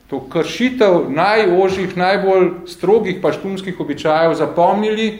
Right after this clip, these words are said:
in seveda se, in ta zakon maščevanja se je ves čas krepil. Na tej podlagi torej je rasla paštunska talibska upornost,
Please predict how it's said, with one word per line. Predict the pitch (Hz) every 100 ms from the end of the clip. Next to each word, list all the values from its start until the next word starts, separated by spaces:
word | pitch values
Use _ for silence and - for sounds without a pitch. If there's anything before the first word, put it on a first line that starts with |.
| - - -
in | 143
seveda | 160 156 196 214 196
se, | - 185 180 175 - - - - _ - -
in | 143 139 - - - _ _ -
ta | 180 202 156
zakon | 131 156 175 202
maščevanja | 180 - 165 151 156 175 180
se | - 160
je | 139
ves | 196 202 -
čas | 175 170 170 165 - - - _ _ -
krepil. | 147 151 151 156 104 - - - - _ _ _ _ _ _ -
Na | 139
tej | 135 214 254
podlagi | 233 170 185 202 208 190
torej | 190 196 190
je | 170
rasla | 170 165 185 - 170
paštunska | 160 - 196 196 180 175
talibska | - 156 180 185 - 143
upornost, | - 208 220 220 214